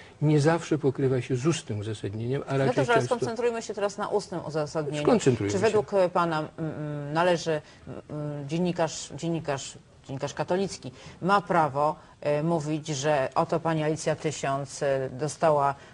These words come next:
Speaker 2: odszkodowanie za to, że uniemożliwiono jej zabicie dziecka?
Speaker 1: Tak, generalnie nie będę odpowiadał. Musimy rozłożyć rzecz na czynniki pierwsze, jak zawsze. Po pierwsze, sąd powiedział, że ma prawo mówić generalnie dziennikarz katolicki czy inny,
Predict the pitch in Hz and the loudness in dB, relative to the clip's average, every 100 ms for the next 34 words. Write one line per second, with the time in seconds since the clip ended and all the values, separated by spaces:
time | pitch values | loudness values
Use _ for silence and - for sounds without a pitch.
0 | - 151 - 160 147 160 151 143 156 147 | -8 -6 -2 0 0 0 0 0 0 2
1 | 156 139 151 - 196 202 175 160 143 143 | 0 0 0 0 0 2 2 0 0 0
2 | 151 147 143 139 127 123 - 139 - 139 | 0 0 -2 0 -2 -4 -2 -2 -2 -4
3 | 110 - - 113 - - 185 170 160 165 | -4 -4 -10 -10 -6 -2 0 2 2 6
4 | 156 151 147 139 123 127 120 117 110 110 | 6 4 4 4 4 4 4 2 0 2
5 | 175 208 170 170 190 165 120 139 - 139 | 4 4 2 2 4 4 4 2 2 2
6 | 143 170 156 - 131 120 180 - 208 143 | 2 0 -4 -2 0 0 -4 0 2 2
7 | 113 - 107 104 107 - - - - - | 0 -2 -2 -2 -6 -6 -10 -14 -16 -20
8 | - - - - 139 143 110 101 190 196 | -18 -18 -10 2 4 6 4 4 2 6
9 | 160 131 135 135 131 127 117 117 123 170 | 4 4 4 4 6 4 4 4 4 4
10 | 143 - 127 127 123 107 101 104 127 170 | 2 0 0 4 4 2 -2 -6 -8 -10
11 | 123 123 120 117 139 143 131 123 104 101 | -4 -2 -2 0 4 6 6 4 2 -2
12 | 107 110 117 123 123 110 - - 143 151 | -6 -6 -4 -2 -2 -6 -8 -4 0 0
13 | 107 - - - 143 107 110 180 | -2 -6 -16 -6 -4 -4 -2 -2